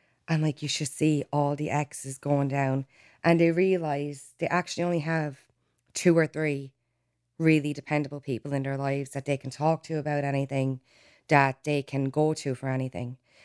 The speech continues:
And I think it's really important as young people that you realise you can be part of a large friend group, but there might be only two or three within that friend group that are good social supports for you, that are healthy relationships, that are not draining you, that are,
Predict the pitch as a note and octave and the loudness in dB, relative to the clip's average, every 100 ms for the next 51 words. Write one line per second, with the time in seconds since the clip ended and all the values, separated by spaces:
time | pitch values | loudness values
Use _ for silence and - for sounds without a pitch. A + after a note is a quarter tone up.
0 | _ D#3+ D#3+ F3 E3+ E3 E3 F3 F3 D#3 | _ 4 6 4 -2 -2 0 2 2 -2
1 | D#3+ D#3 D#3 D3 C3+ D3+ C#3+ C#3+ C#3 C#3 | -2 -2 -2 -4 -2 -4 -4 -10 -6 -4
2 | C#3 D3 D3+ C#3+ C#3 C#3 C#3 - _ _ | -4 -2 0 0 -2 -4 -6 -10 _ _
3 | _ _ F3 F3+ F3+ F3+ F3 D#3 D#3+ D#3 | _ _ 0 2 4 2 2 2 2 0
4 | D3+ D3 D3 - C#3+ D3+ F3 F#3+ _ _ | -2 -2 -4 -4 -4 -2 -2 -4 _ _
5 | - D#3+ E3 E3 E3 E3 D#3+ C#3+ E3 D#3+ | -2 0 2 2 0 -2 -2 -4 -2 -2
6 | D3+ D3 D3+ C#3 C#3+ C#3+ C#3 - C#3+ C3+ | -2 -4 -4 -4 -4 -4 -4 -2 -2 0
7 | C3 B2+ _ _ _ _ _ - D3 D3 | -4 -4 _ _ _ _ _ 2 4 4
8 | C#3 D#3 - D3+ C#3+ - C#3 - D3+ C#3+ | 2 -2 -2 -4 -4 -4 -12 -10 -4 -4
9 | C3 - C#3+ C#3 B2+ - _ _ - C#3 | -6 -6 -2 0 -2 -8 _ _ 0 2
10 | D3 B2 D#3 D3 D#3 C#3+ C3+ C#3 - B2+ | 2 2 0 0 -6 -4 -4 -4 -6 -8
11 | B2+ - - C#3 D3 C#3+ C3+ _ _ _ | -10 -8 -6 -4 0 -2 -4 _ _ _
12 | _ _ C3+ D#3 D#3 D#3+ C#3 B2 A#2+ - | _ _ 2 4 6 4 0 -4 -8 -12
13 | _ _ _ _ _ - D3+ D3 C#3+ C#3 | _ _ _ _ _ 0 2 4 2 -2
14 | C3+ | -6